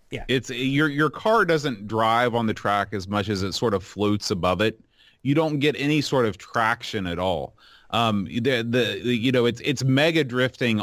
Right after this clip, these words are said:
Speaker 2: all the time. You know, at all speeds, you're drifting around corners and stuff. And it's something, it's not bad necessarily.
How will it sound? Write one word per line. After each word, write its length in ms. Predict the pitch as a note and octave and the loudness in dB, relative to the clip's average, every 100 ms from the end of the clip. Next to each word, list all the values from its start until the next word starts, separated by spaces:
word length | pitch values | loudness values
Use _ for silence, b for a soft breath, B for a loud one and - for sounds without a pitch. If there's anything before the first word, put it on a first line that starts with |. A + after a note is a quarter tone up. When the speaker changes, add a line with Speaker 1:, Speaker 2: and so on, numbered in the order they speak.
| - | -2
Speaker 2:
all 380 | B2+ C3 B2+ A#2 | 0 2 2 0
the 80 | A2 | -2
time. 560 | A2 G2 E2 B1 A1+ - | -2 0 0 -4 -12 -8
You 120 | A2 G#2+ | -2 2
know, 140 | G#2+ | 2
at 80 | G#2 | 2
all 300 | A#2+ B2+ B2+ | 2 2 0
speeds, 520 | - A#2 G#2 F2+ F2+ | -2 -4 -2 -4 -2
you're 100 | G#2+ | -2
drifting 400 | F2+ A2+ - G#2+ | 0 -2 0 -2
around 260 | G2 F#2+ F2+ | 0 -2 -2
corners 420 | G2+ F2+ F2 E2+ | -2 0 0 -2
and 100 | E2+ | -4
stuff. 220 | G2 F2+ | -2 0
And 100 | A2+ | -2
it's 80 | G#2+ | 0
something, 380 | G3+ G3 F3 D3 B B | 0 2 0 -2 B B
it's 220 | E3 E3 | -2 0
not 300 | A3 G#3+ C3+ | 0 0 0
bad 420 | A#2 B2 F3+ F#3 A2+ | 0 2 2 0 -2
necessarily. 800 | G#2+ G2 - E2+ D#2 D2 D2 | -6 -8 -8 -8 -6 -8 -10